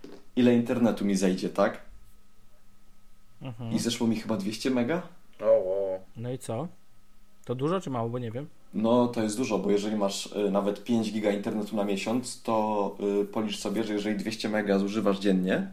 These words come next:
Speaker 3: Na samą muzykę.
Speaker 1: Na samą muzykę, tak?
Speaker 2: Dlatego ja w tym, dlatego ja zmieniam sieć na Virgin Mobile, tu jest reklama.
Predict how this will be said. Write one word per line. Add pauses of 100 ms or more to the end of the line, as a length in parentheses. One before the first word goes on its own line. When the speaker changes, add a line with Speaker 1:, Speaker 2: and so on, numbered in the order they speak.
Speaker 3:
Na
samą
muzykę. (1120)
Speaker 1:
Na
samą
muzykę,
tak? (840)
Speaker 2:
Dlatego
ja
w
tym, (380)
dlatego
ja
zmieniam
sieć
na
Virgin
Mobile,
tu
jest
reklama.